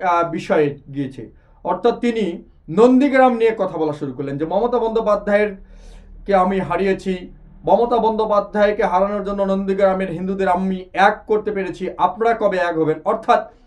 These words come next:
সেখান থেকে বোঝা যায় যে শুভেন্দু অধিকারী, আহ, কোনো হিন্দুর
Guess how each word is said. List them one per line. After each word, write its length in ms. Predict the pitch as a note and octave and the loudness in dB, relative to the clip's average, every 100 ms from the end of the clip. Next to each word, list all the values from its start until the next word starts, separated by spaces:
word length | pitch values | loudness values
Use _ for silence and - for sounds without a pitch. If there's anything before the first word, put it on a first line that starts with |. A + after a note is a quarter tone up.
| _ _ | _ _
সেখান 380 | - C4 C#4+ D4+ | -4 0 2 2
থেকে 220 | C#4 C#4 | 2 0
বোঝা 260 | A#3+ A3 A#3 | 2 4 4
যায় 320 | F#3+ D3 - - _ _ _ | 2 0 -4 -10 _ _ _
যে 80 | E3 | -10
শুভেন্দু 440 | E3+ G#3+ A#3 B3 - | -6 2 4 4 0
অধিকারী, 500 | B3 C4 C#4+ D4+ D#4+ - _ _ _ _ - | 0 0 0 0 -2 -10 _ _ _ _ -12
আহ, 80 | |
কোনো 220 | E3 A#3+ B3 | -4 0 0
হিন্দুর 720 | G3 A#3+ C4+ C#4+ D#4 D#4 | 0 0 0 2 2 0